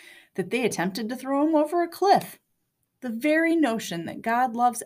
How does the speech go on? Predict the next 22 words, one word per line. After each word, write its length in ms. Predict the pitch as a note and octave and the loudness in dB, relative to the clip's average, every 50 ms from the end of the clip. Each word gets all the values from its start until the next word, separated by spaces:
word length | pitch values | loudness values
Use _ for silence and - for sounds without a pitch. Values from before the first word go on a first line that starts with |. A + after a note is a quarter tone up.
| - | -2
everyone 500 | - A3 G#3+ G3 F#3+ F3+ E3 D3+ D3+ D#3+ | -2 -2 -2 0 -2 -2 -2 -2 -2 -4
was 160 | D#3+ F3 F3 - | -2 -2 0 0
so 420 | - - A#3+ A#3+ B3+ C#4+ D4 - - | 0 0 0 0 0 0 -2 -4 -4
infuriating 1080 | B3+ A#3+ A3 - - B3+ C4+ C#4 B3+ G#3 D#3+ D3 - - D3 C#3+ D3 D3+ D#3 F3 E3+ F3 - - - - | -4 -4 -4 -6 -8 -6 -6 -4 -2 -2 -2 -4 -4 -4 -6 -6 -4 -4 -4 -6 -6 -10 -16 -16 -6 -4
that 140 | A#3+ A#3+ - | -4 -2 -2
people 440 | - D#4 E4 - C#4+ C4 A#3 G#3+ | 0 -2 0 0 -2 -4 -2 -2
literally 440 | G#3+ C4+ D#4 E4 C4 G#3+ G3+ A3 A#3 | -2 -2 -2 0 0 2 2 2 0
wanted 360 | A3 A3 A3+ A#3 B3+ C4 A3+ - | 0 -2 -2 -2 -2 -4 -4 -6
to 60 | B3 | -10
kill 400 | - - - - C#4 A#3+ A#3 A#3 | -10 -10 -12 -6 -6 -4 -4 -4
the 100 | A#3+ D4 | -2 -2
messenger. 640 | D4 E4+ F#4 F#4 - A3 F3 C#3 - - - - _ _ _ _ _ _ _ _ _ _ _ _ _ _ _ _ _ _ _ _ _ _ _ _ - | 0 0 0 -2 -4 -4 -4 -6 -6 -10 -16 -20 _ _ _ _ _ _ _ _ _ _ _ _ _ _ _ _ _ _ _ _ _ _ _ _ -2
It's 200 | B3 - - C#4 | -2 0 2 2
easy 240 | C#4+ A#3+ G#3 G#3+ F3 | 2 2 2 2 0
to 100 | F3 E3+ | 0 -2
shake 280 | - - F3 E3 E3 | -2 -2 -4 -4 -4
our 100 | D#3 C#3+ | -8 -10
heads 300 | C#3+ - F3+ D#3 D3+ D3 | -8 -4 -4 -2 -2 -4
at 100 | D3+ D3+ | -8 -8
these 200 | - D#3+ D#3 - - | -6 -8 -8 -6 -8
ancient 400 | E3 E3 D#3 - F#3 F3+ - - | -10 -10 -10 -10 -10 -12 -12 -12
people. 420 | - - D#3+ E3 - F3 F#3+ F#3+ | -12 -12 -12 -10 -10 -12 -12 -12